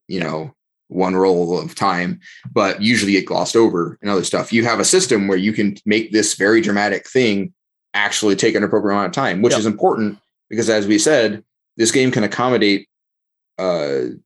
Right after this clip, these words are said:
Speaker 1: you know, settings and, and concepts that don't involve combat at all.
Speaker 2: Yep.
Speaker 1: And so it, let's say you were playing monks in a monastery and you never fight anybody, right? Well, if it was only a combat system,
Speaker 2: Yes.
Speaker 1: you would never have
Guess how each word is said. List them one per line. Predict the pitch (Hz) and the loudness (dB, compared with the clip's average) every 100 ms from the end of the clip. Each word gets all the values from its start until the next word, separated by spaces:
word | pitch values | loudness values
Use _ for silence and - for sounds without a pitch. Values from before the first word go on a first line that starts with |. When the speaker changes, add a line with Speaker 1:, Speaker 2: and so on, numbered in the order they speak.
| _ | _
Speaker 1:
you | 101 | -4
know, | 87 69 67 _ _ _ _ | -2 -4 -10 _ _ _ _
settings | - 117 104 101 87 | 0 2 2 0 0
and, | 90 80 | -4 -4
and | 82 64 - _ - - | -6 -10 -18 _ -20 -10
concepts | - 107 98 90 82 | -4 -2 0 -2 0
that | 104 90 | -2 2
don't | 107 104 | 2 2
involve | 101 98 | 2 0
combat | 104 92 90 | 0 0 0
at | 98 | 2
all. | 139 - - _ - - | 0 0 -6 _ -14 -12
Speaker 2:
Yep. | - | -4
Speaker 1:
And | 107 104 | -2 0
so | 120 107 98 95 107 | 2 4 4 2 2
it, | 110 | 2
let's | 147 151 | 0 0
say | 127 | 2
you | 107 | 2
were | |
playing | 104 127 107 104 98 | 0 -2 -2 -2 0
monks | 113 - - - - _ _ - | 0 -2 -8 -8 -8 _ _ -6
in | 104 | -2
a | |
monastery | 139 135 117 104 98 | 0 0 2 2 2
and | 98 | 2
you | |
never | 101 117 117 | 0 0 -2
fight | 110 107 | 0 0
anybody, | 113 95 69 - | 0 -2 -6 -8
right? | 92 87 - _ _ _ | -4 -4 -6 _ _ _
Well, | 113 104 95 - _ 107 | 0 0 0 -6 _ -2
if | 110 | 0
it | |
was | 117 113 | 0 -2
only | 107 131 165 135 | 2 4 6 4
a | 113 | 4
combat | 127 151 95 - | 2 2 0 -2
system, | 95 - 90 110 - | -6 -6 -8 -8 -8
Speaker 2:
Yes. | 120 - | -10 0
Speaker 1:
you | 117 | 2
would | 127 | 4
never | 151 147 110 | 4 4 2
have | - - 117 127 92 107 | 0 -2 -2 -2 -2 -4